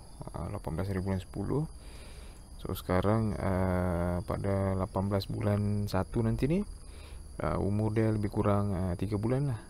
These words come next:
Uh, tapi kalau ikutkan, sebenarnya saya dah ambil, uh, ambil,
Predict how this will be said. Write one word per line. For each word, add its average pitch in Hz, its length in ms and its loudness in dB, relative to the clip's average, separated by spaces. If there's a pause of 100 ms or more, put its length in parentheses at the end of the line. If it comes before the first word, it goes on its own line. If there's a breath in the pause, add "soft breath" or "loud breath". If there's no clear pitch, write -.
(160)
Uh, - 320 -4
tapi 117 400 0 (960 loud breath)
kalau 98 240 2
ikutkan, 131 560 2 (800 loud breath)
sebenarnya 107 480 0
saya 113 160 4
dah 101 200 4 (200)
ambil, 104 320 0 (240)
uh, 95 560 0
ambil, 117 240 2